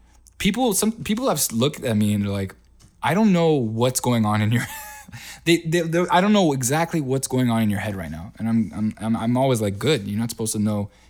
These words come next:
anything that's going on in my head," 'cause I don't show, I don't show emotion. I don't show, I don't get mad. I don't get angry. I don't get, I don't show that I'm sad. Like, I'll just, I'll, uh,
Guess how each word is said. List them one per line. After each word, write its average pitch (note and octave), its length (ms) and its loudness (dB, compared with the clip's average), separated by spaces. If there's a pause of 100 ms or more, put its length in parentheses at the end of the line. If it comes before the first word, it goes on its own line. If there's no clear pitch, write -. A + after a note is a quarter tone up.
(140)
anything C3 340 2
that's F#2+ 120 -4
going F#2+ 180 -4
on G2 80 -4
in F#2+ 60 -2
my F#2 80 -4
head," F#2+ 200 -10 (420)
'cause C3+ 120 -2
I C#3 80 2
don't C3+ 440 2
show, A2+ 640 0 (1400)
I A2+ 60 0
don't B2+ 280 2
show C3+ 280 2
emotion. G#2+ 720 0 (400)
I A2 60 -4
don't C3 320 0
show, A2+ 720 0 (1000)
I A#2+ 80 -2
don't D#3 180 4
get D3+ 220 2
mad. A2 600 2
I G#2+ 60 -2
don't A#2+ 160 0
get C3 220 -2
angry. A2 760 0 (140)
I A2+ 60 -10
don't A#2+ 220 -2
get, B2+ 380 -4
I A#2+ 80 -6
don't C3 120 -2
show C#3 240 -2
that C3+ 80 0
I'm C3 120 0
sad. G#2+ 500 0
Like, A2 120 -4
I'll B2 120 -2
just, C#3+ 400 -2 (480)
I'll, G2 340 -6
uh, E2+ 440 -6